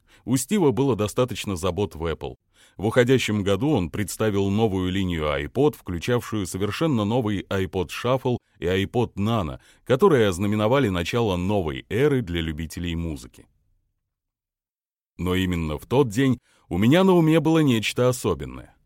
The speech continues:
Тогда я состоял в совете директоров Pixar, а прежде работал там же финансовым директором и был членом правления. Я довольно долго размышлял над этим и чувствовал, что настало время всё обсудить.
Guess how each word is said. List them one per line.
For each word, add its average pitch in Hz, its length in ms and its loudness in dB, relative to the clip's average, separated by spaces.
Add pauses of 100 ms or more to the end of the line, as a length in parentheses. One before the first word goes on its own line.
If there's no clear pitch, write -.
(280)
Тогда 151 320 2
я 170 80 4
состоял 147 500 2
в - 60 -8
совете 127 400 0
директоров 120 580 0
Pixar, 123 500 -2 (320)
а 90 140 -2
прежде 127 400 4
работал 127 460 2
там 143 260 0
же 110 140 0
финансовым 95 640 -2
директором 139 560 0 (220)
и 110 100 0
был 185 240 0
членом 113 460 0
правления. 98 600 -2 (520)
Я 113 160 2
довольно 117 360 4
долго 110 380 2
размышлял 107 560 -2
над 127 200 0
этим 113 280 0 (400)
и 123 140 2
чувствовал, 151 560 0
что - 180 0
настало 143 480 2
время 131 380 2
всё 120 320 -2
обсудить. 92 680 -8